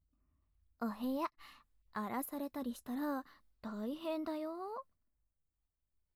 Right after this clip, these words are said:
あ、私は荒らしてませんよ。ほんとだよ。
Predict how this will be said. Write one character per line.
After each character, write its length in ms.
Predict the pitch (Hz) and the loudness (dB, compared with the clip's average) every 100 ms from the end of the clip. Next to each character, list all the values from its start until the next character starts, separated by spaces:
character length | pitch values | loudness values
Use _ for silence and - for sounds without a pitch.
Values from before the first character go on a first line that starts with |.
| _ _ _ - | _ _ _ -6
あ、 140 | 339 - - - - - _ - | -6 -6 -14 -12 -14 -18 _ -2
私 480 | 208 - 339 - 392 | -2 2 2 2 0
は 240 | 370 339 | 0 2
荒 100 | 330 | 2
ら 60 | 359 | 0
し 80 | - | -2
て 100 | 320 | 0
ま 140 | 330 | 0
せ 120 | 339 | 0
ん 140 | 320 247 | 4 4
よ。 140 | 247 339 359 370 508 - _ _ _ - 226 | 4 2 -2 -4 -6 -10 _ _ _ -2 6
ほ 80 | |
ん 260 | 240 294 359 | 6 6 2
と 140 | 381 | 2
だ 120 | 370 | 4
よ。 140 | 370 | 2